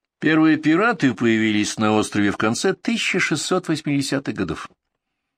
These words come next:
Как ни странно, им легче удалось прижиться на берегах острова. Может быть, потому что они не стремились никого покорить,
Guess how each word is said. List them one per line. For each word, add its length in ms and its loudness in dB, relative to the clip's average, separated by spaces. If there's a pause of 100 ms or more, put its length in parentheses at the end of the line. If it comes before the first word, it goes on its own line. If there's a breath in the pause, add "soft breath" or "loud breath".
(220)
Как 260 0
ни 160 2
странно, 560 0 (320 loud breath)
им 300 0
легче 460 0
удалось 340 0
прижиться 600 -2
на 60 0
берегах 420 0
острова. 380 -10 (720)
Может 240 0
быть, 180 0
потому 280 -2
что 120 -4
они 180 2
не 140 0
стремились 540 -2
никого 320 2
покорить, 540 -2